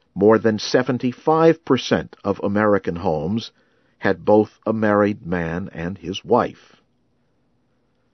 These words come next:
The number of traditional families has decreased. In the past ten years, the number fell from twenty-five percent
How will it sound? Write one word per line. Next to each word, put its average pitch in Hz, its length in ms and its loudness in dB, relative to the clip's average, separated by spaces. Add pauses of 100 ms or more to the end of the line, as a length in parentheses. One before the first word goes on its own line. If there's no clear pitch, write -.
(180)
The 117 100 4
number 135 400 4
of 101 180 0
traditional 104 880 0
families 107 680 -2
has 98 240 -4
decreased. - 720 -6 (1040)
In 67 120 -16
the 71 60 -18
past 104 440 -4
ten 98 240 0
years, 117 520 2 (460)
the 82 80 -6
number 92 380 -2
fell 85 420 0
from 82 340 -4
twenty-five 117 760 -2
percent 120 460 -4